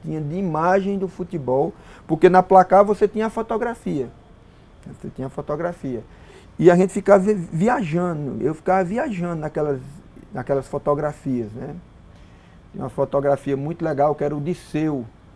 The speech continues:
lá no Cruzeiro. Ele deu um pulo assim, né? Um pulo que depois pra comemorar um gol, que essa imagem ficou,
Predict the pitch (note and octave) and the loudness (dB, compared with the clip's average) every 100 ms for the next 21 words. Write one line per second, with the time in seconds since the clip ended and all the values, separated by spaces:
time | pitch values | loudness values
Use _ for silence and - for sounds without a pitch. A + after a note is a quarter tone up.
0 | - - - A#2+ B2 D3+ D3+ D#3+ D#3+ A2+ | -20 -20 -18 -8 -4 -4 -6 -4 -4 -2
1 | C#3+ D#3 C#3 C3+ B2+ E3+ - D#3+ E3+ F3+ | -2 -2 -2 -4 -4 -4 -4 0 2 2
2 | D#3+ - D3 D3+ D#3+ C#3+ C3 C#3+ C3 A#2+ | 0 -2 -6 -4 -4 -4 -4 -4 -4 -8
3 | D3 D#3 D#3 - D#3+ D#3 - - - - | -6 -4 -6 -8 -10 -10 -14 -20 -20 -20
4 | - - - - - B2+ D3 C#3 - C#3 | -20 -20 -20 -4 2 2 2 -2 -2 -2
5 | D3 C#3+ C#3+ C#3 C#3+ C#3 B2 D3+ C#3+ D#3 | -2 -2 0 0 0 -2 -4 -4 -2 -4
6 | D#3 D3+ D3 D3+ D#3 - D#3+ E3 E3 | -4 -4 -4 -4 -8 -6 -4 -4 -4